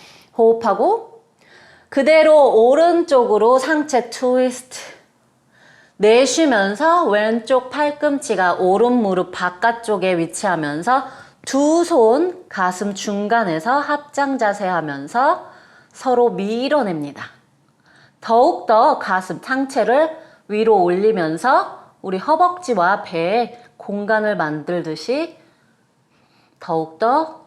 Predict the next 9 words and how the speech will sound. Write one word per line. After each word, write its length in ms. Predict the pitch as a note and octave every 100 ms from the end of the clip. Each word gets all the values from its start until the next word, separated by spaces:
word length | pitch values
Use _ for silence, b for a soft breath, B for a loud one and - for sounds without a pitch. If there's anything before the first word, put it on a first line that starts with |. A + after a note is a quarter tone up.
| _
상체를 720 | - A#3 A3+ G3+ F3+ A3 C#4+
올려볼 480 | - F3 F3+ F3 D#3
거예요. 280 | - - - _ _ _ _ _ _ _ _ _ _ _ b b b b b b b b b b b -
호흡하고 840 | F#3+ F#3 G#3 E3+ A#3 F#4 - - _ _ _ _ _ _ _ _
내쉬는 640 | - G3 G3+ A3+ B3 C4 A#3+
호흡에 340 | G3+ G3 G3+
그대로 1000 | - A3+ A3+ A#3+ B3 B3 B3 B3 A#3+ A#3+
중간으로 640 | A#3+ G3 F#3 A3+ A#3+ A3
돌아와서 720 | F#3+ E3+ D3 C#3 A#3 C4+ E4+